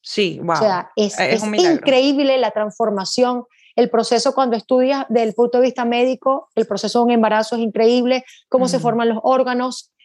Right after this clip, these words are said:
Speaker 2: cómo tu cuerpo
Speaker 1: Milagro.
Speaker 2: funciona perfectamente.
Speaker 1: Ujú.
Speaker 2: Por eso el humano es sano por naturaleza. Por eso la
Speaker 1: Porque
Speaker 2: salud es
Speaker 1: venimos
Speaker 2: la
Speaker 1: de la,
Speaker 2: verdad.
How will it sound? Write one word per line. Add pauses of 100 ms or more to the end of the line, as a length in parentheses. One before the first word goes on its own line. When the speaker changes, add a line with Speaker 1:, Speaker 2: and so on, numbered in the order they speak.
(120)
Speaker 2:
cómo
tu
cuerpo
Speaker 1:
Milagro.
Speaker 2:
funciona
perfectamente.
Speaker 1:
Ujú.
Speaker 2:
Por
eso
el
humano
es
sano
por
naturaleza. (680)
Por
eso
la
Speaker 1:
Porque
Speaker 2:
salud
es
Speaker 1:
venimos
Speaker 2:
la
Speaker 1:
de
la,
Speaker 2:
verdad.